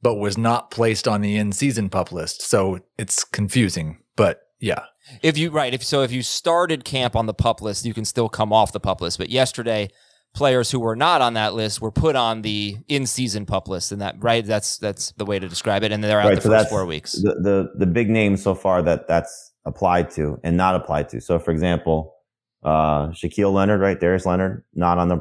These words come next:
Speaker 3: reserve pup list, so they're expecting him to play at some point. Same thing with Michael Gallup. Chase Young, for example, placed on the reserve pup list, so he's gonna miss the first four games for the Commanders.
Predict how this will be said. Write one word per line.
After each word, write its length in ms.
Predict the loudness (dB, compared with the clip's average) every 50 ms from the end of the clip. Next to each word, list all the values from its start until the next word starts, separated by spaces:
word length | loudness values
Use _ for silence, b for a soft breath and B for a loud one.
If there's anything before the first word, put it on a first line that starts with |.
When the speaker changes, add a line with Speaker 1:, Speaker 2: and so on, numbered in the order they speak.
| -4 -4
Speaker 3:
reserve 340 | -4 -2 0 2 0 0 0
pup 200 | 0 0 0 0
list, 420 | 0 0 -2 -6 -14 _ _ _
so 320 | -2 0 0 0 0 -2 -2
they're 100 | 0 0
expecting 420 | 0 0 0 -2 -2 0 -2 -2 -2
him 180 | 0 0 0
to 200 | 0 -2 -2 -4 -6 -10 _ _ _ _
play 180 | _ 0 2 2
at 100 | 0 0
some 160 | -2 -4 -2
point. 380 | -2 -2 -2 -2 -2 -4 -8 -6
Same 180 | -2 -2 -2 0
thing 120 | 0 0
with 60 | 2
Michael 220 | 2 2 0 0 0
Gallup. 380 | 2 2 2 2 2 0 -2 B B B B B _
Chase 260 | -2 0 0 0 2 2
Young, 240 | 2 2 2 2
for 100 | 2 0
example, 380 | 0 2 2 2 2 2 0 -2
placed 340 | -2 0 0 0 0 0 0
on 120 | 2 2
the 60 | 4 4
reserve 300 | 4 4 2 0 0 0
pup 200 | 0 -2 0 2
list, 360 | 0 0 0 -2 -6 _ _ _
so 160 | _ -4 -2 0
he's 160 | 0 0 2
gonna 140 | 2 2 2
miss 160 | 2 0 0
the 100 | -2 -4
first 220 | -2 -2 -2 0 0
four 140 | 0 0 0
games 240 | 2 0 0 -2
for 80 | -2 -4
the 80 | -6 -4
Commanders. 540 | -2 0 2 2 4 4 2 2 0 -2